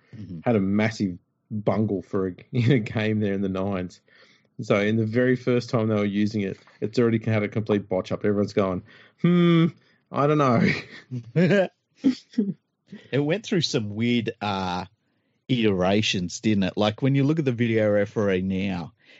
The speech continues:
Speaker 1: and you compare it to, like, the red light, green light system that we had and all of the, remember it had, like, twenty meter tap and the light would flash next to that?
Speaker 2: Yeah, it was sponsored by Hardware House.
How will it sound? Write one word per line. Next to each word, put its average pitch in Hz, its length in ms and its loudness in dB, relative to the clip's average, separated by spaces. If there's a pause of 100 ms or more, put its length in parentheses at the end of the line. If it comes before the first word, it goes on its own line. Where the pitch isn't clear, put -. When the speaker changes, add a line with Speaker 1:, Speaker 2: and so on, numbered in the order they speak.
(140)
Speaker 1:
and 104 140 -4
you 104 80 0
compare 101 420 0
it - 140 -4
to, 95 320 0 (300)
like, 104 220 -2
the 101 120 -2
red 101 240 -2
light, 101 240 -2
green 98 300 0
light 101 260 0
system 104 480 -2
that 95 160 -2
we 95 100 -2
had 101 320 -2
and 101 140 -2
all 101 220 -2
of 98 120 -6
the, 95 320 -2 (320)
remember 135 320 0
it 123 60 0
had, 113 180 -2
like, 101 200 -2
twenty 107 260 0
meter 98 260 2
tap 98 380 -4
and 92 100 -2
the 85 80 -4
light 90 300 -4
would 107 160 -8
flash 92 420 -4
next 92 240 -8
to 92 140 -6
that? 101 260 -4 (240)
Speaker 2:
Yeah, 107 320 -2
it - 60 -6
was 113 160 -10
sponsored 110 400 -4
by 87 100 -6
Hardware 98 500 -6
House. 92 540 -10